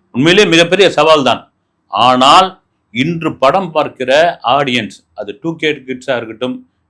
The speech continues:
above ஃபிஃப்டியாக கூட இருக்கட்டும் வந்து, ஆனால் அந்த லாஜிக்ன்ற ஒரு விஷயத்தை அவன் உட்கார்ந்த இடத்துல கேள்வி கேட்க ஆரம்பிச்சிடும்.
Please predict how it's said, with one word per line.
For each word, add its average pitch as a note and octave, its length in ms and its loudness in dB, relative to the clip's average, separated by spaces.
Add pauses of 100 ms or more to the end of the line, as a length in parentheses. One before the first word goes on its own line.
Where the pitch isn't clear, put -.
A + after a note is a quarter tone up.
(200)
above E3 260 -2
ஃபிஃப்டியாக C#3 460 0
கூட A#2 160 -4
இருக்கட்டும் G2+ 320 -8
வந்து, F2+ 300 -20
ஆனால் A2 460 -8
அந்த A2 200 -12
லாஜிக்ன்ற F3 720 -2
ஒரு B2+ 120 -6
விஷயத்தை C#3 340 -4
அவன் B2 120 -6
உட்கார்ந்த D#3+ 460 -2
இடத்துல D3+ 260 -6
கேள்வி C#3 260 -2
கேட்க G#2+ 260 -2
ஆரம்பிச்சிடும். - 380 -14